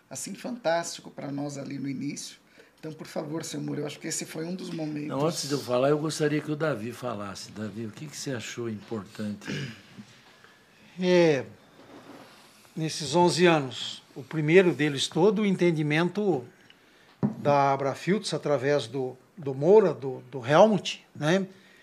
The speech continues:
Speaker 3: e de, os demais que ali estavam, e de empresários que mesmo sabendo que isso teria um custo,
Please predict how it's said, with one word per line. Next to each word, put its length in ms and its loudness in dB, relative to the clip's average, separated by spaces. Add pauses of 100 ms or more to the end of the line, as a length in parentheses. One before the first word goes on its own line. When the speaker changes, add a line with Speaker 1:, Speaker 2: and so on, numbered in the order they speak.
(280)
Speaker 3:
e 220 -12 (100)
de, 220 -6 (460)
os 160 -14
demais 420 4
que 100 -6
ali 120 -6
estavam, 560 4 (920)
e 480 -4
de 240 -4
empresários 680 8
que 80 -6
mesmo 340 0
sabendo 560 0
que 140 -14
isso 320 -6
teria 400 -2
um 100 -6
custo, 480 -4